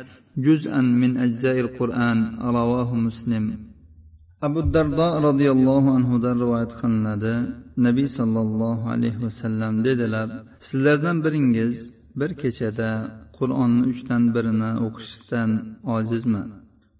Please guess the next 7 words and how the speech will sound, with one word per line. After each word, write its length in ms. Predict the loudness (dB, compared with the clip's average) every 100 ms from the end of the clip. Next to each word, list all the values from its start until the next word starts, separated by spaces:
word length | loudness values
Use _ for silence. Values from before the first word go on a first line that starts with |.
| -6
Ular: 280 | -2 0 -2 -6 -18
"Qanday 340 | -14 -4 -2 0
qilib 240 | -2 -4
Qur'onni 380 | -4 -2 -2 -2
uchdan 300 | -4 -2 0 2
birini 320 | 2 2 2
o'qiydi?" 540 | 0 -2 -4 0 -2